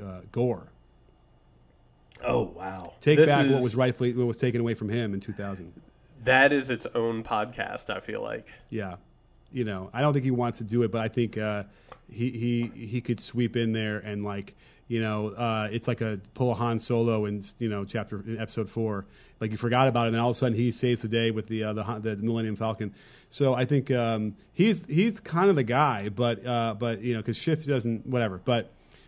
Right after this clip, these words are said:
Speaker 1: um, I don't know. Uh, the fact that we're talking about this like this at this point of the race is really damning.
Speaker 2: <sighs>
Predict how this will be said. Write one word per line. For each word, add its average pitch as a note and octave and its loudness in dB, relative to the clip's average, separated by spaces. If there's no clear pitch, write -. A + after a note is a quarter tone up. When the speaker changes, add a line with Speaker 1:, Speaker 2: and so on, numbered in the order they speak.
Speaker 1:
um, A#2+ 4
I C3+ 6
don't E3+ 6
know. A2+ 4
Uh, D#3+ -4
the E3+ 6
fact G3 4
that A3+ 4
we're G3 6
talking E3 4
about D#3+ 4
this D3 4
like C#3 2
this C#3+ 4
at B2 0
this C3+ 4
point C3 4
of A#2 2
the A#2+ 2
race B2 2
is G#2 -4
really A2+ 0
damning. A2+ -4
Speaker 2:
<sighs> - -20